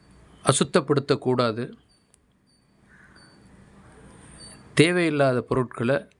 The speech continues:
அங்க போய் நாம சாப்பிடக்கூடாது. அவற்றை ஒரு கொண்டாட்டமாகவும், வேடிக்கையாகவும், கல்வியாகவும், பரந்த அளவிலான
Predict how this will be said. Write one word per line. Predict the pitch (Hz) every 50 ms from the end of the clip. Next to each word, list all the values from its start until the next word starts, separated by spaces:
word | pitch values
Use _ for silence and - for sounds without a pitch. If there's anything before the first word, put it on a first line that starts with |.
| _ _ _
அங்க | - 127 131 143 139 143
போய் | 135 147 143 135
நாம | 120 113 110 104 107 123 - - _ _ _ _ _ _ _ _ _ _ - -
சாப்பிடக்கூடாது. | - 131 127 123 - 120 110 - - 107 101 101 98 104 104 123 - _ _ _ _ _ _ _ _ _ _ _ _ _ _ _ - - - _ _ _ _ _ - - - - - -
அவற்றை | - 127 123 123 117 - - 110 101 - - - - _ _ _ _ _ _ _ _ _ _ _ _ _ _ _ -
ஒரு | - 123 120 -
கொண்டாட்டமாகவும், | - 123 131 147 147 - - 135 123 123 120 110 107 107 110 120 120 - _ _ - - _ _ _ _ _ _ _ _ 123
வேடிக்கையாகவும், | 120 139 160 156 156 147 - 139 127 120 113 107 98 107 98 - 113 117 - - _ _ _ _ _ _ _ - _ _ _ - - _ _ _ -
கல்வியாகவும், | - 160 180 202 208 185 185 175 160 139 123 107 113 101 107 104 117 _ _ _ _ _ _ _ _ _ _ _ _ _ _ _
பரந்த | - 147 160 190 202 202 208 208 208
அளவிலான | 185 151 160 165 147 160 156 151 147 143 139 139 123 - -